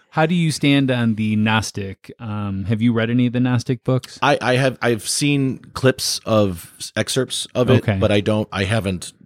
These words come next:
Speaker 2: delved into 'em.
Speaker 1: Some of them are really interesting.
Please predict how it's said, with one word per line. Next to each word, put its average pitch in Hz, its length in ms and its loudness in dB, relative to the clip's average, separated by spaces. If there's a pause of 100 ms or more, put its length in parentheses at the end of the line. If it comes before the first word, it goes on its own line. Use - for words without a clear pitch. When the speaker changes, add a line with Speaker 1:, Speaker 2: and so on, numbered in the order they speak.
(120)
Speaker 2:
delved 87 360 -6
into 92 320 -4
'em. 113 300 -10
Speaker 1:
Some 151 240 2
of 196 60 6
them 113 260 4
are 104 220 -2
really 107 520 2
interesting. 104 400 -2